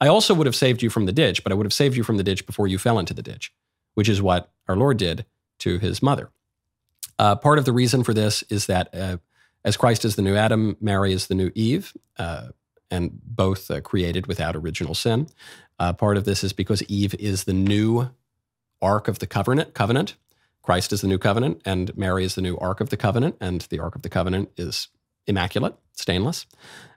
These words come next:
Uh, but we also see this in Scripture, too, which is when, uh, well, as you say, "Hail Mary, Hail Mary, full of grace,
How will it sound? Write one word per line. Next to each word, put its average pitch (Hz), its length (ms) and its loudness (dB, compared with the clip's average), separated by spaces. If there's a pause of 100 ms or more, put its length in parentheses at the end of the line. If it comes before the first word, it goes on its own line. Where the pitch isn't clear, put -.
(140)
Uh, 101 240 4
but 175 220 4
we 196 80 6
also 214 180 4
see 180 140 4
this 156 160 2
in 107 80 2
Scripture, - 360 0
too, 92 220 0
which 80 160 -4
is 85 160 -2
when, 90 260 0
uh, 82 180 -6 (380)
well, 87 180 0
as 95 120 -2
you 98 60 0
say, - 160 2
"Hail 104 280 2
Mary, 92 460 0 (360)
Hail 180 160 4
Mary, 143 240 4
full 175 400 4
of 110 140 2
grace, - 560 -6